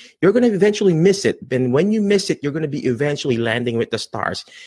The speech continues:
You gotta keep shooting and then eventually landing with the stars. What's going on, Stephen? Let's go, right? Let's go. And the last letter, letter T. You gotta learn how to teach it,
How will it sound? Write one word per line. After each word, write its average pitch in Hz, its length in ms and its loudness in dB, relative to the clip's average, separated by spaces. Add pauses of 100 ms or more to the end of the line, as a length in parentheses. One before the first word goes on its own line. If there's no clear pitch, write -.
(160)
You 170 60 0
gotta 165 100 2
keep 185 260 0
shooting 175 400 0
and 127 120 -2
then 120 100 -2
eventually 120 380 -2
landing 107 320 -2
with 110 100 -4
the - 60 -4
stars. - 360 -6
What's 220 160 0
going 240 300 2
on, 220 160 2
Stephen? 180 520 0
Let's 185 180 -2
go, 196 240 6
right? 160 280 2
Let's 156 140 -6
go. 165 300 2 (500)
And 165 140 -4
the 165 80 0
last 170 280 -4
letter, 127 320 2
letter 143 280 2
T. - 180 -8
You 101 220 -8
gotta 131 120 -6
learn 127 180 -6
how 123 120 -8
to 120 160 -12
teach - 400 -8
it, - 140 -12